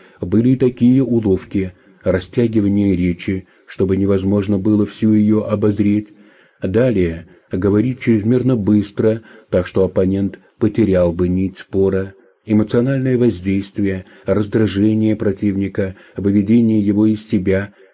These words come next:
и обнаружение у разгневанного противника каких-либо ошибок в рассуждениях. Софисты разработали тактику ведения спора, при которой даже слабый аргумент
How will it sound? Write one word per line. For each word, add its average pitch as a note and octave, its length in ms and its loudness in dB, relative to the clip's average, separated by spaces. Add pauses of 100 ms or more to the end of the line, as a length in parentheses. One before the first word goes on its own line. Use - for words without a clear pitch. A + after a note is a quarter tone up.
(140)
и G2+ 120 -2
обнаружение F#2 840 -2
у F#2+ 120 -4
разгневанного F#2+ 600 -2
противника G#2+ 720 -2 (220)
каких-либо F#2+ 680 -4
ошибок F#2 560 -6
в G2 60 -2
рассуждениях. F2+ 840 -6 (440)
Софисты D#3+ 500 -2
разработали B2+ 580 2
тактику B2+ 460 -2
ведения A2+ 440 2
спора, C#3+ 460 2 (260)
при - 120 -2
которой C#3+ 380 2
даже B2 280 2
слабый G#2 500 2
аргумент G#2+ 500 0